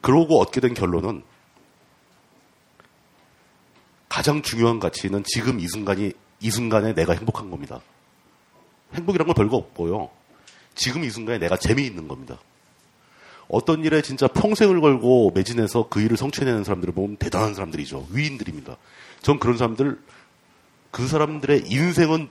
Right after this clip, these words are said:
불행했을 거라고 보는 거죠. 놀지도 못하고 다른 거 아무것도 못 해보고 한 가지만 한다는 것은 일종의 집착입니다.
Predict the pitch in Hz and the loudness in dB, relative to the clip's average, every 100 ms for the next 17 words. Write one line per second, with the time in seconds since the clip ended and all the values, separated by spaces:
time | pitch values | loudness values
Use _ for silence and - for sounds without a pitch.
0 | - - 117 123 110 - 90 85 69 69 | -2 2 4 4 2 2 2 2 -4 -6
1 | 65 58 - _ _ _ _ _ _ _ | -10 -12 -18 _ _ _ _ _ _ _
2 | _ - 156 208 190 156 - 92 80 - | _ 0 6 6 6 2 2 0 0 0
3 | 196 175 151 143 - 117 - 85 76 - | 2 4 4 2 0 -2 -2 -2 -4 -2
4 | 208 185 170 143 135 127 117 131 123 143 | 2 4 4 2 2 0 0 -6 -4 -2
5 | 139 - 113 92 80 | -2 -4 -6 -6 -12